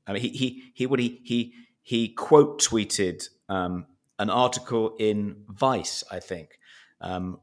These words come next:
which said that, you know, uh, Rogan was continue,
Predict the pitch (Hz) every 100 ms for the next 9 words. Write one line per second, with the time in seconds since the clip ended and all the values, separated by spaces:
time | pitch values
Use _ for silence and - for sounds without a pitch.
0 | - 101 - - 107 92 - 95 87 104
1 | 92 87 85 _ _ _ 98 95 - 110
2 | 117 110 101 98 95 - 98 - - 120
3 | 101 92 82